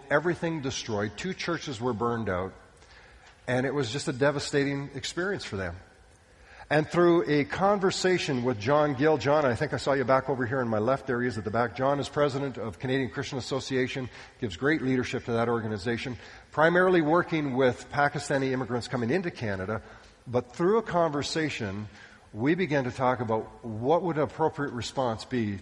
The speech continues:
to a very urgent need. And so as a church community, as I wrapped up that message on that Sunday morning, I talked about the need for us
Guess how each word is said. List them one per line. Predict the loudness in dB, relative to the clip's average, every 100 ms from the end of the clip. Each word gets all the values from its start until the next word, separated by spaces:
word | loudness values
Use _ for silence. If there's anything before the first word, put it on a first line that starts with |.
| -6
to | -4
a | -2
very | -2 -2 -4
urgent | -6 -6 -6 -8
need. | -8 -8 -10 -16 -20 -20 _ -20 -20 -20 -12 -4
And | -2
so | 2 2 4
as | 4 2
a | 0
church | 0 0 -2 -6
community, | -2 2 2 2 2 -2 -2
as | -2 2
I | 2
wrapped | 4 2 4
up | 0 2
that | 0 0
message | -2 -2 -4
on | -2
that | -2 -2
Sunday | -2 -2
morning, | -2 -2 -2 -2
I | -4
talked | 0 0 0
about | -2 -2
the | -2
need | -4 -6
for | -6 -4 -4
us | -6